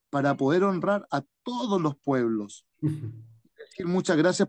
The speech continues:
Speaker 1: por su existencia, muchas gracias por dejar las bases en la cual nosotros estamos construyendo este nuevo Pachacútec, esta nueva inspiración, este nuevo Incarri,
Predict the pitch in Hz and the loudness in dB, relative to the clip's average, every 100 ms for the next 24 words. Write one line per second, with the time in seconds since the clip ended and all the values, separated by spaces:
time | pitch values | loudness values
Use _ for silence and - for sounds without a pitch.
0 | - 165 - 143 165 - 208 214 185 160 | 0 -4 -2 -4 -4 -4 0 0 0 -2
1 | 165 170 170 175 - 160 139 - 160 151 | 0 0 -2 -2 -4 -4 -4 0 2 2
2 | 113 120 180 175 131 - - - _ _ | 0 -2 -2 -2 -8 -12 -14 -20 _ _
3 | - _ - 139 135 156 156 147 160 - | -20 _ 4 6 6 6 4 4 4 4
4 | 156 165 165 143 147 139 160 160 175 - | 2 2 4 2 6 6 6 6 2 0
5 | - _ - 143 160 143 160 170 156 147 | -14 _ -4 -2 2 2 4 2 2 -2
6 | 143 131 - 220 - 110 - - _ _ | -2 -4 -2 -4 -2 -6 -8 -20 _ _
7 | _ _ - 156 147 - 147 147 151 180 | _ _ -4 -4 -2 2 4 6 6 6
8 | 190 185 165 - - 143 127 - 196 208 | 6 4 2 -2 2 2 2 0 0 0
9 | 151 147 151 156 175 175 160 143 123 - | -2 -4 -2 -2 0 2 2 0 -2 -4
10 | 208 175 117 | -4 -2 -6